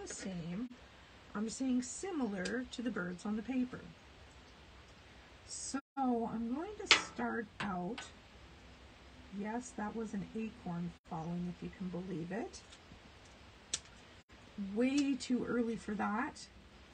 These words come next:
but yes, it was an acorn hitting the steel roof on the gazebo. So now I am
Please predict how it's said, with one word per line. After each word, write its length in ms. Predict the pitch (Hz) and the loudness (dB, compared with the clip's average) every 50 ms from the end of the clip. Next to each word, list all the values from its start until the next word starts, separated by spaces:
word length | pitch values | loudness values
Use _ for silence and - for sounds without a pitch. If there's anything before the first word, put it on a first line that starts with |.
| - - - - - - | -18 -18 -18 -18 -10 -4
but 120 | - 180 - 170 170 | -4 -2 -2 -2 0
yes, 460 | 196 208 196 202 226 262 247 - - 220 | 0 2 2 2 2 0 0 -4 -6 -4
it 120 | - 208 - - | -2 -2 -2 -2
was 280 | 190 190 196 208 208 240 | -2 0 -2 0 0 2
an 120 | 254 254 | 4 6
acorn 840 | 247 214 202 - - - 185 185 196 220 247 294 330 359 349 247 - - - - - - - - - - - - - - - - - - - 208 | 6 4 2 0 -2 -2 0 0 2 2 0 0 -2 -4 -6 -8 -10 -12 -16 -20 -18 -18 -18 -18 -18 -18 -18 -18 -18 -18 -18 -18 -18 -10 -4 -2
hitting 300 | 202 208 226 220 220 226 | 0 0 2 2 0 0
the 80 | 208 | -2
steel 380 | - - - - - 220 226 220 | -2 -6 -6 -4 -2 0 0 0
roof 340 | 208 208 214 220 208 185 - - - - | 2 2 2 2 0 0 -2 -6 -4 -2
on 300 | 190 190 196 190 190 190 185 | 0 0 2 2 2 0 0
the 60 | 180 | 0
gazebo. 600 | 180 190 180 180 196 208 208 175 165 139 120 - - 156 - - - - - - - - - - - - - - - - - - - - - - - - - - - - - - - - - - - - - - - - - - - | 0 -2 -2 0 0 0 2 2 0 0 0 -2 -6 -6 -8 -12 -16 -18 -18 -18 -18 -18 -18 -18 -18 -18 -16 -16 -16 -18 -18 -18 -18 -18 -18 -18 -18 -18 -18 -18 -18 -18 -18 -18 -18 -18 -18 -18 -20 -18 -18 -18 -16 -14 -14 -6 -2
So 80 | 233 208 | 0 2
now 400 | 202 208 226 254 262 285 277 - - | 2 4 4 4 4 2 0 -2 0
I 100 | 214 208 | 0 0
am 280 | - - 202 190 202 | 2 2 2 2 0